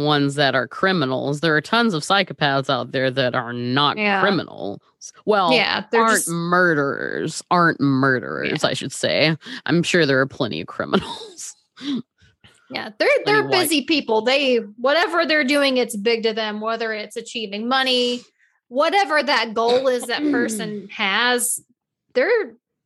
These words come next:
Speaker 2: they're going to get it one way or another. And if they have to hurt somebody, kill
Speaker 1: <clears throat>
Speaker 2: somebody,
Speaker 1: Mm-hmm.
Speaker 2: rape somebody, whatever it might be, they're going to do
Speaker 1: Yeah.
Speaker 2: it because it doesn't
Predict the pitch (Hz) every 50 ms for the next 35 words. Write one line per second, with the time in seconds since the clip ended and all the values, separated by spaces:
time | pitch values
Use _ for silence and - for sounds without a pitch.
0 | _ _ _ _ _ _ _ _ _ _ _ _ _ - 240 262 320 - 480 466
1 | 466 427 381 349 220 208 240 285 269 214 196 196 - - 220 208 208 214 233 240
2 | 240 240 226 226 214 202 196 185 185 190 214 226 226 208 196 190 190 202 202 202
3 | 202 202 - 208 208 247 240 233 - 208 185 - 208 214 240 233 - - 285 277
4 | 285 294 302 294 302 294 285 277 - - 226 233 240 254 247 - 254 254 254 240
5 | 240 240 240 233 233 226 226 226 226 - 151 151 143 - 220 247 277 - - -
6 | - 269 254 247 247 247 247 233 220 226 240 269 285 320 330 330 311 302 302 285
7 | 269 240 262 262 262 262 254 208 247 254 269 262 208 190 240 233 240 233 220 240
8 | 254 269 277 269 240 220 139 139 - 311 196 190 208 - 220 208 - 202 190 180
9 | 185 - 196 185 _ 247 262 269 277 262 233